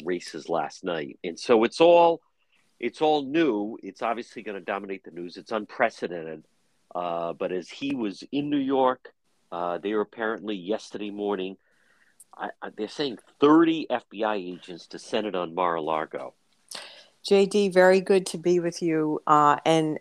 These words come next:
Speaker 2: as in all things Trump, you continue to have to say you can't make it up with, uh, the
Speaker 1: Yeah.
Speaker 2: way these things play out. Um, I would say,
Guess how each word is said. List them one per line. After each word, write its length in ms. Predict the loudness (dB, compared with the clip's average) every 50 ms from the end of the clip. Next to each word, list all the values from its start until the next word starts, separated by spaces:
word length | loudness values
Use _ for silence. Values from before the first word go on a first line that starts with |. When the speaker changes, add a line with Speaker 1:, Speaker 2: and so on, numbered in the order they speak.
| _ 4
Speaker 2:
as 420 | 4 4 4 2 -2 -6 -8 -10 _ _ _ _ _ _ _
in 180 | 4 4 4 4
all 340 | 6 6 8 8 8 6 4
things 480 | 2 -2 -6 -4 -4 -6 -8 -10 -12 -12
Trump, 400 | -8 -6 -4 -4 -4 -6 -8 -12 _ -20 -20 _ -14
you 340 | -10 -8 -8 -8 -8 -8 -10 -10
continue 580 | -8 -8 -6 -6 -4 -4 -2 -2 -2 -2 -4
to 100 | -4 -4
have 220 | -2 -2 -2 -4 -4
to 80 | -6 -8
say 180 | -4 -2 -2
you 180 | -2 -2 -4 -6
can't 280 | -4 -4 -4 -4 -4 -4
make 220 | -4 -4 -2 -2
it 80 | 0 0
up 240 | 0 0 0 _
with, 140 | -4 -6 -6 _ -10 -8 -4
uh, 220 | -2 0 0 0 0 0 0
the 80 | 0 2
Speaker 1:
Yeah. 60 | 4
Speaker 2:
way 140 | 4 4 6
these 300 | 6 6 6 4 6 6
things 320 | 4 6 6 4 0 -2
play 320 | -6 -4 0 2 4 4
out. 280 | 6 6 6 6 4 2 _ 2
Um, 360 | 4 4 4 2 -2 -6 -4 0
I 200 | 2 4 4 4
would 240 | 2 2 0 -2 -2
say, 580 | -6 -6 -2 0 0 0 0 -2 -4 -6 -8